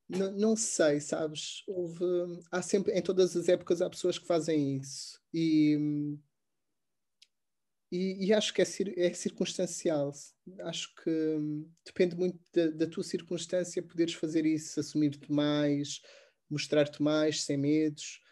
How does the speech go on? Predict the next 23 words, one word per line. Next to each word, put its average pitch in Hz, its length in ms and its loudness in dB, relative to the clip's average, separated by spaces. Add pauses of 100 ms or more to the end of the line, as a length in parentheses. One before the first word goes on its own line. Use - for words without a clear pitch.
Depende 156 280 -2
muito 156 380 -2
da 143 100 0
família 147 340 2
onde 147 100 0
estás, 147 400 0
do 151 60 0
emprego 147 380 -2
que - 100 -20
tens, 139 640 -2 (340)
do 135 180 -2
país 165 380 4
onde 170 200 2
vives. 151 800 2 (800)
Tudo 196 280 -4
isso, - 640 -6 (220)
hum, 147 800 2
concorre 165 680 4
para 156 240 4
que - 220 -18
tu - 120 -20
tenhas 151 580 0 (840)
mais 151 960 -2